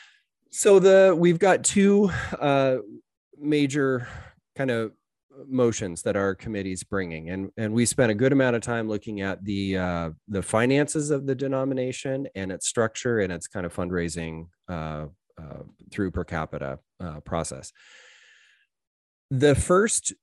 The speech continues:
motion is to unify the Office of General Assembly and, uh, the Presbyterian Mission Agency, which is no small, uh, recommendation.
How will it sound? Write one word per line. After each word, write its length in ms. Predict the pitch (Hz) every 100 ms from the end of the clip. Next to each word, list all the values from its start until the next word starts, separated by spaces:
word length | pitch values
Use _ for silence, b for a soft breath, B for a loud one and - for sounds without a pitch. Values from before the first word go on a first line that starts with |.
| _ _ _
motion 420 | 135 139 147 156 147
is 120 | 123 -
to 100 | 120
unify 720 | 120 131 127 120 107 104 101 101 _
the 120 | 120 107
Office 280 | 110 -
of 80 | 107
General 360 | 92 104 101 92
Assembly 640 | - 110 101 95 92 95 107
and, 480 | 101 98 92 85 - _
uh, 300 | 101 90 87 85
the 120 | 90
Presbyterian 680 | - 104 - 101 104 98 92
Mission 280 | 101 - 92
Agency, 500 | 85 85 85 - 80
which 180 | 90
is 160 | 104 90
no 140 | 98
small, 680 | 90 - 104 92 90 82 76 -
uh, 320 | 101 92 85
recommendation. 920 | 85 92 95 87 82 80 - 71 69